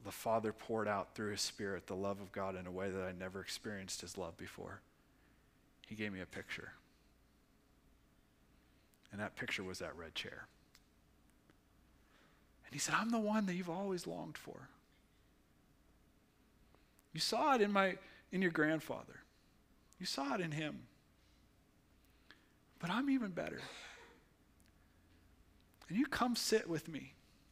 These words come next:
Because when you come and sit with me, it's not your performance. It's not your merit.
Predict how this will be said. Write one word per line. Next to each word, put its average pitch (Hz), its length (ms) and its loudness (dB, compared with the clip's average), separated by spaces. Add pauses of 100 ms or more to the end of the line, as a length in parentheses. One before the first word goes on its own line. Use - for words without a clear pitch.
(1040)
Because 208 240 2
when 240 140 4
you 285 100 6
come 311 240 2
and 247 80 4
sit - 240 4
with 220 220 0
me, 254 240 0 (1500)
it's - 180 -6
not 196 260 4
your 202 140 4
performance. 190 880 -2 (2000)
It's 135 120 -4
not 196 180 2
your 165 120 -2
merit. 208 580 -2